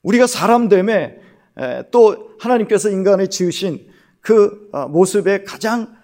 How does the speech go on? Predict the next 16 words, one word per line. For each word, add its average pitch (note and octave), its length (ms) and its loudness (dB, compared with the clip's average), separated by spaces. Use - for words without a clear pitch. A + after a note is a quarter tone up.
아, - 260 -12
아름다운 G#3+ 460 2
모습이 G3 320 -4
뭐냐 C#3 260 -4
하면요, G#2+ 520 -6
내가 E3 400 2
내 F#3+ 440 2
잘못한 D3+ 520 -2
것을 C#3 320 -10
내가 C3+ 280 -2
책임진다라는 - 800 -10
거예요. D3+ 120 -20
남에게 A#3+ 460 0
핑계대지 C4 520 -4
않는 F#3+ 240 -2
것입니다. - 400 -14